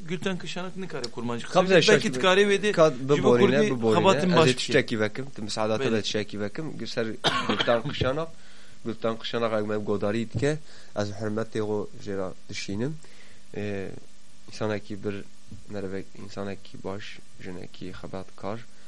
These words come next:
Speaker 2: o bi baweriye. Heyra, bu Kurdî nizane. Ew ê ki Kurdî zanin,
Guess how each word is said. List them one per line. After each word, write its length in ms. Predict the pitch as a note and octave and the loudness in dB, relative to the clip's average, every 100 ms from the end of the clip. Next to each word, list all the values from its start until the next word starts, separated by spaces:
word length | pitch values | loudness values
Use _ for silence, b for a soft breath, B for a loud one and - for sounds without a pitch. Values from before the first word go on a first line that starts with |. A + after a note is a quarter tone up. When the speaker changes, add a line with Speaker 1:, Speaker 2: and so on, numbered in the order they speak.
| b b - | b b -8
Speaker 2:
o 240 | G2+ F#2+ G2+ | -6 -6 -6
bi 140 | F#2+ | -4
baweriye. 600 | G2 G2 G2 A2 G#2+ A#2+ - b b b b b - | -2 -2 -2 0 0 0 -4 b b b b b -4
Heyra, 400 | - E3+ F#3 E3+ - - - - - - - - - - - - - - - - - - - - - - - - - - - | 6 8 8 6 2 -8 -10 -10 -8 -8 -10 -10 -10 -10 -10 -10 -8 -8 -8 -8 -8 -8 -8 -8 -8 -8 -8 -10 -10 -8 -6
bu 100 | B2+ | -4
Kurdî 300 | D3 C3+ E3+ | -2 2 2
nizane. 360 | D3+ C3 G2+ G2 - - - - - - - - - | 4 2 2 -4 -8 -10 -10 -10 -10 -8 -8 -8 -2
Ew 180 | C#3 E3+ | 6 6
ê 60 | G3 | 6
ki 140 | G3 | 2
Kurdî 320 | - D#3+ E3+ | 4 4 4
zanin, 560 | F#3 F3 F3 B3+ G3 F3+ | 6 8 8 8 8 6